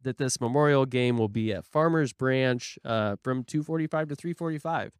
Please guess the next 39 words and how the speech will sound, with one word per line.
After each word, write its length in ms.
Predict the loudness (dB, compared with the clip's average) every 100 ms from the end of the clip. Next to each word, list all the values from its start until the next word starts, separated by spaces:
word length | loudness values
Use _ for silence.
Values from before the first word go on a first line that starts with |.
| _ _ _
Um, 400 | 0 2 0 -2 0
and 160 | 2
it'll 160 | 2 2
be 120 | 0
fun. 360 | 0 0 0 -4
This 200 | -6 -4
is, 220 | -4 -2
uh, 260 | 0 2 2
this 140 | 0 -4
is 100 | -4
just 220 | -6 -8
for 120 | -14
fun. 440 | -4 0 2 2
But, 240 | 0 -2 -2 -2
uh, 260 | 0 0 -2 _ _ _ _ _ -2 4
anyway, 420 | 8 8 4 -2 _ _ -2
if 180 | 0 4
you, 280 | 4 6
uh, 200 | 6 6 4
need 260 | 2 0 2
any 240 | 2 2
further 400 | 2 0 2 2
information 600 | 0 -4 -4 -4 -4 -4
about 320 | 0 2 2
it, 160 | 0 -2 _ _ -4
uh, 60 | -2
you 80 | 0
can, 260 | 0 -2 -2
uh, 40 | -2
reach 260 | -2 -4 -2
out 120 | -2
to 80 | -2
Tiffany, 640 | -4 -4 0 2 4 2 0
uh, 180 | -4 -4
Boucher. 720 | -4 -6 -6 -8 -4 -2 -2 -6 _ _ -10
I 80 | -4
think 180 | -2 -2
I, 180 | -6 -8
uh, 80 | -12